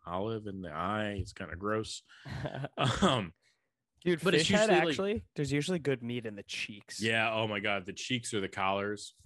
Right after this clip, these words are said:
Speaker 2: Yeah, yeah, yeah.
Speaker 1: Um, and, you know, there's just, it, it's, you know, you sit with your family, you go to synagogue during the day, and you, like, you start getting ready as well t-, for repentance. So you do something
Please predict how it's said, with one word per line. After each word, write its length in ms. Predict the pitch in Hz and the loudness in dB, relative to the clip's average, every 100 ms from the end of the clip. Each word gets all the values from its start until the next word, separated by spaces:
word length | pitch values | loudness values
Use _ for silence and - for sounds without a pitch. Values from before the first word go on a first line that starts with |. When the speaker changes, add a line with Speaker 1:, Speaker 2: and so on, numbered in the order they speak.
| 90 | -8
Speaker 2:
Yeah, 340 | 117 107 104 110 | -6 -4 -4 -6
yeah, 400 | 107 104 104 101 - _ - - - - - | -8 -6 -6 -10 -14 _ -20 -20 -20 -20 -6
yeah. 220 | 127 143 | 0 2
Speaker 1:
Um, 140 | 127 104 - - _ | 0 -2 -12 -20 _
and, 220 | - 120 131 | -10 -8 -8
you 140 | 143 135 | -2 -2
know, 100 | 117 | 2
there's 220 | 120 120 | 0 0
just, 180 | 143 - _ | -6 -10 _
it, 220 | 139 131 - | -4 -4 -6
it's, 440 | 139 - - - | -10 -10 -14 -12
you 120 | 175 | -4
know, 60 | 123 | -2
you 140 | 113 | -2
sit 280 | 113 - 127 | -2 0 -2
with 120 | 135 | -2
your 100 | 127 | -6
family, 520 | 123 - 185 165 151 131 | -6 -4 -2 -2 -2 -2
you 100 | 107 | -2
go 100 | 104 | -4
to 60 | |
synagogue 520 | 98 - 180 156 139 | -4 -2 0 2 2
during 220 | 127 127 123 | 2 -2 -2
the 80 | |
day, 400 | 120 120 120 117 | -2 0 0 0
and 80 | 107 | -4
you, 220 | 98 104 98 | -4 -4 -4
like, 160 | 95 | -6
you 80 | 98 | -6
start 320 | 101 - 123 120 | -6 0 0 2
getting 200 | 120 120 | -2 0
ready 280 | 127 123 | 0 0
as 120 | 123 117 | -2 -2
well 380 | 135 131 131 _ | -2 0 -2 _
t-, 160 | - - | -18 -16
for 340 | - 110 104 | -4 -2 -2
repentance. 640 | 101 117 113 143 139 147 127 | -4 -10 -8 -8 -8 -10 -8
So 80 | 135 | -6
you 160 | 117 104 | -6 -6
do 120 | 110 | -6
something 520 | - 117 - 117 113 | -4 -6 -4 -4 -4